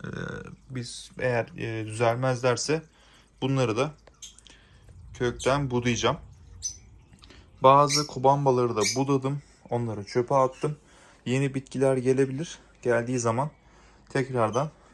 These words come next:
e, ekim yapacağız. Ama şu anlık, e, bu, bu kobamba-, e, bokopoları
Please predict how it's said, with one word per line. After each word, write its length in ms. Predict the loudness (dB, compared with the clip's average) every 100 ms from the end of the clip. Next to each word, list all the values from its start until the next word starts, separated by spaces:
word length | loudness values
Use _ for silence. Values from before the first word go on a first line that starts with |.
| -14
e, 340 | -8 -8 -8 -2
ekim 300 | -2 -2 -2
yapacağız. 560 | 0 0 4 4 2 -8 _ _ -20 -20 -20 -6
Ama 220 | -2 -2
şu 180 | 0 2
anlık, 460 | 2 2 -4 -10 -20 -14 -6
e, 60 | -4 -4 -6 -8 -10 -6 2
bu, 240 | 2 2
bu 140 | -6 -16 _ -2
kobamba-, 500 | 2 2 0 -2 -6
e, 120 | -6 -10 _ -2
bokopoları 640 | 0 0 2 2 4 0